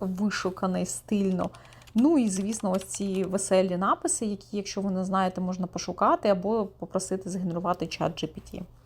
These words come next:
Наступну нішу, яку я б розглядала,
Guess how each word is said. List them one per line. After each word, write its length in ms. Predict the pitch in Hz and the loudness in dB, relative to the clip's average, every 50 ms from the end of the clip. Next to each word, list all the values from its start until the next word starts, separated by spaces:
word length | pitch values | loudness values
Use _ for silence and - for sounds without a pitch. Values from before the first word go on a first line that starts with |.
| - - - - - - - - - - | -20 -20 -20 -20 -20 -20 -20 -20 -8 -2
Наступну 500 | - 196 214 214 - - 262 - - 220 | 2 2 2 2 0 -2 -2 2 4 4
нішу, 320 | 208 208 214 196 - - 196 | 4 4 4 2 0 -2 0
яку 240 | 185 185 185 - 196 | 0 -2 -2 -2 0
я 140 | 190 180 | 0 0
б 80 | 175 175 | 0 0
розглядала, 800 | - 180 180 - - 185 175 170 170 175 220 294 339 349 311 285 | -2 -2 -2 -4 -6 -6 -4 0 2 2 4 4 4 4 4 2